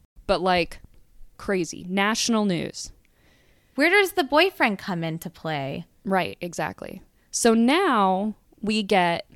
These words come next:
Speaker 1: police footage of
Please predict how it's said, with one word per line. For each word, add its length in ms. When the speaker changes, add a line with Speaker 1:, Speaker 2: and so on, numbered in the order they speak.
Speaker 1:
police 420
footage 680
of 600